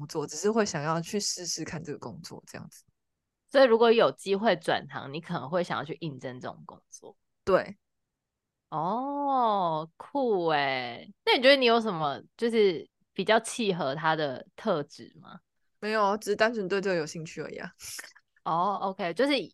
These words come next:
Speaker 2: 用兴趣做导向，就觉得以兴趣做起点可能会是一个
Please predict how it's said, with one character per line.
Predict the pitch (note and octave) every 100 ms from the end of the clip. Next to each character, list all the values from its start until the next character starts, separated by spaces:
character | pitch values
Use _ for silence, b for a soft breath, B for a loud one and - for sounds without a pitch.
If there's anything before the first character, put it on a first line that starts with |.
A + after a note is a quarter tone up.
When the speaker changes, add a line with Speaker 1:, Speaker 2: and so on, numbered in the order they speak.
| _
Speaker 2:
用 | A#3+ A#3+ G#3
兴 | - G#3
趣 | F#3+ G#3
做 | E3 F3+
导 | D3 - -
向， | D#3+ D#3+
就 | F#3
觉 | C4+ G3+ F#3+
得 | G3 _ _ _ _ _ _ _ _
以 | - F#3
兴 | E3 A3+ G3+
趣 | A3 F#3
做 | G3 F3 C#3+ - -
起 | - E3 D#3
点 | E3 E3 A2+
可 | D#3+ C#3
能 | D3+
会 | E3+ D3+ - _ _
是 | - F#3+
一 | F3
个 | E3 D#3 C3